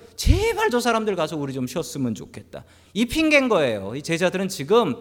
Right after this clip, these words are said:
사람들을 먹이려고 생각하는 게 아니라 어떻게라도 좀 핑계를 대서 좀 쉬었으면 좋겠다. 이 마음속에 뭐가 없습니까?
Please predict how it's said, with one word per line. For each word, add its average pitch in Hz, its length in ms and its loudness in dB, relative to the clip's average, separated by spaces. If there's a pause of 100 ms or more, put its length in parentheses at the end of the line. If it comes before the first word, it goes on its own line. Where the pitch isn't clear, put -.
(460)
사람들을 220 680 0
먹이려고 220 640 4
생각하는 165 520 -6
게 143 100 -2
아니라 131 540 -2 (340)
어떻게라도 254 800 0
좀 254 160 -2
핑계를 247 500 -2
대서 185 220 -4
좀 240 240 -2
쉬었으면 277 760 -2
좋겠다. - 600 -14
이 151 100 -6
마음속에 170 460 0
뭐가 156 320 2
없습니까? 147 760 -2